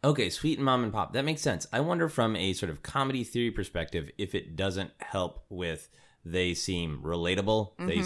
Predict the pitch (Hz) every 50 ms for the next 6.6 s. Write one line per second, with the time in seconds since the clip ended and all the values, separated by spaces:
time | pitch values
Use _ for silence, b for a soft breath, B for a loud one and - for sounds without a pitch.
0 | - - - 85 - - 160 - - - - - - 80 175 175 175 104 101 101
1 | - - 101 101 101 101 101 98 90 101 101 95 90 98 101 101 104 107 101 -
2 | - 156 151 160 160 156 147 139 - 110 101 95 90 87 87 90 71 76 90 90
3 | 87 - 87 85 85 85 85 82 - - 80 82 82 - 76 95 92 90 90 87
4 | 85 80 - - 107 95 - 92 95 95 85 69 - - - - 92 90 82 160
5 | - 82 85 80 80 78 80 80 76 80 78 78 73 - - - 85 80 85 78
6 | 76 - 82 76 76 78 - 80 80 76 73 71